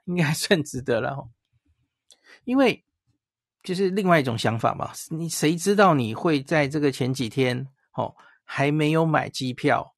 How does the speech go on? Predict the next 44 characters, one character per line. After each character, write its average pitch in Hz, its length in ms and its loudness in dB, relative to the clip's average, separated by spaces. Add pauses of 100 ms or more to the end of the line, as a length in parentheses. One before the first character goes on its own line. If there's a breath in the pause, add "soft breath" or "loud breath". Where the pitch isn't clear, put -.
(140)
那 143 300 0 (140)
你 135 260 -2 (260)
能 135 200 -2
够 160 180 2
等 120 280 -2
到 143 160 0
比 113 120 -6
较 123 160 0
好 110 140 -2
的 113 100 -8
机 127 200 -8
票， 139 160 0
这 170 120 -6
个 196 80 -2
其 156 160 -2
实 143 120 -2
是 160 100 -2
没 156 140 0
有 139 120 0
人 110 200 -4
知 131 160 -6
道 131 180 2
的 - 140 -10
嘛， - 80 -14
吼。 - 180 -10 (420 loud breath)
那 170 320 2 (140)
你 143 200 -2
就 196 340 4
只 139 180 -2
有 143 160 4
那 151 160 0
几 113 180 -10
天 139 360 0
要 139 160 0
全 127 200 -6
家 143 200 2
人 117 200 -2
这 156 140 -4
么 135 100 -2
重 139 300 -2
要， 131 180 0
也 123 160 -2
许 120 200 -6
是 131 280 -4